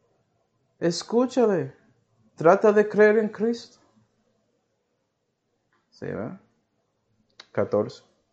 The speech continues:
Él entonces descendió y zabullóse siete veces en el Jordán, conforme a la palabra del varón de Dios, y su carne se volvió como la carne de un niño y fue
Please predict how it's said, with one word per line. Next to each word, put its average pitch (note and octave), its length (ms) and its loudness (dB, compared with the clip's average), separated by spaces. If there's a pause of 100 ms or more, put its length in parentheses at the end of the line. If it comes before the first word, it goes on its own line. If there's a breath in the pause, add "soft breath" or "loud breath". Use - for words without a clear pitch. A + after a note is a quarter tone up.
(600 loud breath)
Él F3+ 160 12
entonces G#3+ 440 8
descendió D3+ 720 4 (260 loud breath)
y D#3+ 140 6
zabullóse D#3+ 800 8
siete F3+ 340 4
veces F#3+ 320 4
en G3 140 2
el F#3 120 0
Jordán, D#3 580 0 (640)
conforme D3+ 500 6
a - 20 8
la D#3 160 8
palabra D#3 300 10
del D3 160 4
varón B2 360 6
de E3+ 100 0
Dios, G#2+ 480 -6 (260 loud breath)
y D#3 140 10
su E3 280 4
carne F#3 360 10
se F#3 160 8
volvió E3 520 6
como D#3+ 240 4
la C#3 220 6
carne E3+ 300 6
de E3 80 6
un D3 180 4
niño E3+ 400 4
y C3+ 80 4
fue D#3 560 2